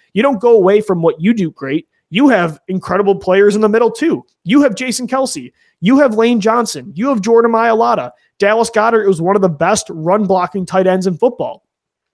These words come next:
You have Jalen Hurts, Miles Sanders potentially coming back healthy. Same too with Jordan Howard, Boston Scott, Kenneth Gainwell. It, you know, it, Tampa Bay, this is their strength, but it's Philadelphia's strength as well.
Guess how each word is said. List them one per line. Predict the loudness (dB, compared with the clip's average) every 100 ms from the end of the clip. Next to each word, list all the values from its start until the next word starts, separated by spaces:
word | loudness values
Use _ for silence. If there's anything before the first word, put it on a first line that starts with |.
| _ -6
You | -2
have | -2
Jalen | -2 -4 -2 -2
Hurts, | -2 -4 -8 -12 _ -10
Miles | -4 -4 -4
Sanders | -2 0 0 -2
potentially | -2 -4 -4 -2 -2
coming | -2 -4 -2
back | -2 -2
healthy. | -6 -6 -10 -16 _ _
Same | -8 -4 -2 -2
too | -2 0
with | 0 0
Jordan | 0 0 -2
Howard, | 0 2 0 -2 _ _ -4
Boston | -2 -2 -6 -6
Scott, | -2 0 -2 -4
Kenneth | 0 0 2
Gainwell. | 0 0 -2 -4 -12 _ _ _ -4
It, | -2 -2
you | -6 -8 0 2
know, | 2
it, | 2 0 0
Tampa | -2 -2
Bay, | 0 0 2
this | 0 0
is | 0
their | 0 0
strength, | 0 0 0 -2 -4
but | -2
it's | -2 0
Philadelphia's | 2 4 4 0 0 0 -2
strength | -2 -2 -2 -4
as | -8 -2
well. | -2 -2 -6